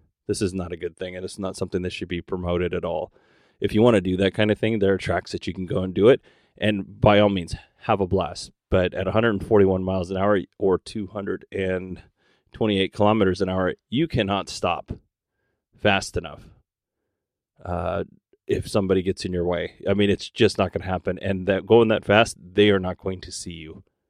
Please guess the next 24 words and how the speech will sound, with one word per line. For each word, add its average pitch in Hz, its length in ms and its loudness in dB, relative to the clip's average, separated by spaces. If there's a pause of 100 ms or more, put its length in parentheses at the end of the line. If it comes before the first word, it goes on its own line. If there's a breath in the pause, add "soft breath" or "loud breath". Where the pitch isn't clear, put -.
(300)
'cause 90 200 0
nobody's 95 420 2
expecting 92 440 -4
a 87 60 -6
vehicle 87 540 -6
to 101 100 -8
go 90 200 -4
that 76 200 -16
fast. - 440 -20 (1900)
Uh, 190 260 6
let's 175 200 -6
see. 92 340 -4
Green, 185 440 2
next 147 220 -2
one. 113 180 0 (120)
Green 185 220 0
Car 127 280 6
Reports. 104 600 2 (140)
Uh, 95 340 0
this 92 220 -6
is 101 80 -14
from 92 320 -8 (120)
John 101 480 -4
Volkler. 92 800 -2